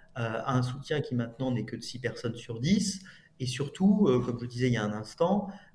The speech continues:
la part des gens qui nous disent soutenir de manière active, d'une manière ou d'une autre, soit en manifestant eux-mêmes, soit en postant des choses sur les réseaux sociaux,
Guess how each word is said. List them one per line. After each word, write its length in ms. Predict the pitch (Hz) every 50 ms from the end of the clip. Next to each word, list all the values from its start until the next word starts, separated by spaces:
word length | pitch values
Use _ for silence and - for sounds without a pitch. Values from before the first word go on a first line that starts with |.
| -
la 140 | - 113 117
part 460 | - - - 185 180 180 165 143 131
des 140 | 135 143 139
gens 340 | 135 139 151 147 147 139 139
qui 160 | - - 127
nous 140 | 127 127 131
disent 280 | 123 127 135 135 -
soutenir 400 | - - 139 139 - 156 156 139
de 40 | 123
manière 280 | 120 113 110 110 107 113
active, 500 | 123 - - - - - 240 208 - 98
d'une 160 | 117 120 117
manière 280 | 120 120 131 135 127 131
ou 40 |
d'une 140 | 135 160 190
autre, 160 | 226 196 -
soit 160 | - - - 131
en 80 | 123
manifestant 640 | 120 117 120 123 120 - 117 - - - 117 123 147
eux-mêmes, 380 | 165 185 202 202 196 185 190 185
soit 160 | - - 110
en 80 | 107
postant 420 | - - - 135 120 - - 131 131
des 100 | 123 117
choses 200 | - - 139 127
sur 180 | - - 117
les 80 | 107 113
réseaux 200 | 110 107 113 120
sociaux, 420 | - - 147 - - 226 220 220